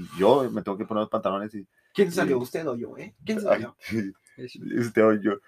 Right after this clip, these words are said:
Speaker 1: Y, pues, sí, yo sé que sí se va a agüitar, pero,
Speaker 2: Pero
Speaker 1: pues,
Speaker 2: igual
Speaker 1: me va a
Speaker 2: lo va a
Speaker 1: entender,
Speaker 2: entender, ajá.
Speaker 1: porque, pues, yo voy a pagar lo que tengo que pagar y,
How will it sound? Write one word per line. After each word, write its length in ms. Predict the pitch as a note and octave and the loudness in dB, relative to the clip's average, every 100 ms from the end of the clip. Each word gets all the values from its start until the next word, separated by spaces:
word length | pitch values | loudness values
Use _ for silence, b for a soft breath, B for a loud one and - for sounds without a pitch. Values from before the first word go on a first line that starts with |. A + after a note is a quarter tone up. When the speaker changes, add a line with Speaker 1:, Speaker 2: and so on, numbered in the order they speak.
| B A2 | B 4
Speaker 1:
Y, 140 | A2 | 4
pues, 200 | - G#2+ | 6 -2
sí, 360 | - C#3+ G3+ F#3 | 4 4 4 0
yo 160 | - B2+ | 2 4
sé 120 | C#3+ | 6
que 100 | C#3+ | 4
sí 140 | C#3+ | 2
se 100 | C3 | 8
va 60 | C3+ | 10
a 20 | |
agüitar, 600 | B2+ A#2+ - D3 F#3+ D#3+ - - _ _ _ _ _ _ - | 10 8 12 12 12 8 -2 -20 _ _ _ _ _ _ 0
pero, 0 | |
Speaker 2:
Pero 200 | A#2 A2+ | 6 6
Speaker 1:
pues, 60 | A2 | 6
Speaker 2:
igual 180 | A2 | 4
Speaker 1:
me 140 | A2 G#2+ | 4 4
va 80 | G#2 | 4
a 40 | |
Speaker 2:
lo 60 | C3 | 4
va 80 | |
a 60 | C3 | 0
Speaker 1:
entender, 260 | G2+ G#2+ D3+ | -2 -2 0
Speaker 2:
entender, 300 | D#3 C#3+ B2 | 0 -2 -6
ajá. 40 | A#2+ | -6
Speaker 1:
porque, 220 | C3 A2 | -6 -8
pues, 240 | - A2 | -6 -2
yo 120 | A2 | 0
voy 160 | A#2+ A#2 | 4 4
a 120 | A2 | 4
pagar 300 | F#2 G2+ G2 | 2 -2 -2
lo 160 | G2 F#2+ | -4 -8
que 80 | - | -12
tengo 160 | F#2+ F#2 | -16 -16
que 100 | F2+ | -14
pagar 460 | D#2+ F2 F2+ G2 | -10 -4 -2 -2
y, 140 | F#2 | -6